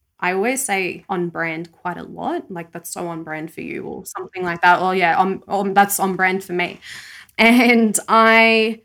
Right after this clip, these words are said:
then decided not to rebrand the agency, Millennium. So I was kind of like,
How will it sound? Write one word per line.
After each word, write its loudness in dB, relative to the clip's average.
then 4
decided 0
not -2
to -8
rebrand -4
the -6
agency, -8
Millennium. -4
So 0
I 0
was -4
kind -4
of -6
like, 2